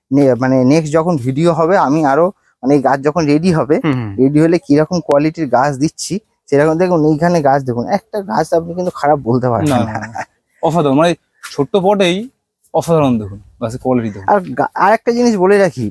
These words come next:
Speaker 1: অ্যাডিনিয়াম কখনো সবসময় বড় পটে দেবেন না।
Speaker 2: আচ্ছা।
Speaker 1: এরা ছোট থেকে দেবেন, যতক্ষণ, যখন পট ফাটাবে, then প-, পট চেঞ্জ করবেন।
Speaker 2: আচ্ছা।
Speaker 1: তার, তা নাহলে কিন্তু গাছের কিন্তু একটা শেপ আসবে না। ঠিক আছে?
Speaker 2: তাহলে বন্ধুরা, ভিডিওটি এখানে শেষ করলাম। যদি,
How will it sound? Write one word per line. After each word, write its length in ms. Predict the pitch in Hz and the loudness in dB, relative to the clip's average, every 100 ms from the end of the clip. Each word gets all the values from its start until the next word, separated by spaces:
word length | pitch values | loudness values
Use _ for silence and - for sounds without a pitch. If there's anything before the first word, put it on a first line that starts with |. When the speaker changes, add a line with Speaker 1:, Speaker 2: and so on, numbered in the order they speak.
| - | -2
Speaker 1:
অ্যাডিনিয়াম 580 | 127 143 156 202 220 226 | 2 2 2 0 0 0
কখনো 320 | 208 208 226 | 0 0 0
সবসময় 360 | - 202 - 214 | -2 -4 -4 -2
বড় 240 | 151 165 190 | 0 0 0
পটে 220 | 190 175 | 0 0
দেবেন 260 | 127 110 | 0 -2
না। 220 | 92 90 - - | -4 -10 -14 -12
Speaker 2:
আচ্ছা। 220 | 135 - | -12 -12
Speaker 1:
এরা 280 | 101 - 185 - | -10 0 0 0
ছোট 220 | 196 208 | 0 0
থেকে 280 | 208 226 208 | 0 0 2
দেবেন, 300 | 208 220 196 | 2 2 2
যতক্ষণ, 340 | 165 190 208 | 0 0 0
যখন 300 | 160 151 208 - - | 0 0 -2 -4 -2
পট 180 | 175 202 | -2 0
ফাটাবে, 420 | - 175 202 233 226 | -4 0 2 2 0
then 240 | 170 196 | 0 -2
প-, 240 | 175 175 156 | 0 0 0
পট 140 | 160 - | -2 -2
চেঞ্জ 240 | - 117 - | -6 -6 -6
করবেন। 300 | 90 90 90 _ - | -12 -12 -14 _ -16
Speaker 2:
আচ্ছা। 160 | 110 | -4
Speaker 1:
তার, 160 | 113 156 | -2 0
তা 120 | 156 | 0
নাহলে 240 | 165 185 196 | 0 0 0
কিন্তু 220 | 202 208 | 0 0
গাছের 320 | 160 147 185 | 0 -2 -2
কিন্তু 200 | 190 196 | -2 -2
একটা 140 | 185 185 | -2 -2
শেপ 240 | - 165 | 0 2
আসবে 340 | 123 104 95 | 2 -2 -8
না। 160 | 85 85 _ _ _ _ _ _ _ _ _ _ _ _ _ | -12 -14 _ _ _ _ _ _ _ _ _ _ _ _ _
ঠিক 120 | - 151 | -2 0
আছে? 240 | 151 - | 0 -2
Speaker 2:
তাহলে 180 | 147 180 | 0 2
বন্ধুরা, 400 | 180 214 254 254 | 4 4 2 0
ভিডিওটি 360 | 147 160 185 | -2 0 2
এখানে 180 | 175 190 | 0 -2
শেষ 160 | 165 - | -4 -2
করলাম। 300 | 190 220 240 | 0 0 -2
যদি, 420 | 156 165 175 | -4 0 2